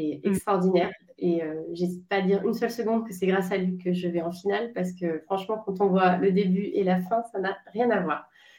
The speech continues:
Speaker 1: Voilà, un peu de promo pour toi, Marc. <laughs> Donc, euh, effectivement, le, donc, le... alors,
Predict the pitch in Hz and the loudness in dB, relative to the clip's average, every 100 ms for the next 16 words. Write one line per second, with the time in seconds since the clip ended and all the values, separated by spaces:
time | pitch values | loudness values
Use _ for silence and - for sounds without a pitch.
0 | _ - 208 185 185 247 - 240 233 - | _ 2 6 6 6 0 4 6 6 2
1 | - 196 180 160 - - - - _ 277 | -6 -2 -2 -2 -10 -16 -18 -18 _ -2
2 | - 277 - - - - - - _ 190 | -2 -6 -6 -18 -18 -18 -20 -20 _ -2
3 | 214 214 - 220 208 196 190 - 185 226 | 0 0 2 4 6 6 6 4 2 0
4 | 226 220 233 254 269 247 214 202 196 190 | -2 -4 2 6 8 6 4 4 4 2
5 | 190 190 196 190 196 - 185 196 - 185 | -2 -4 -6 -6 -8 -6 0 0 0 -4
6 | 185 - 180 180 180 | -2 0 4 4 2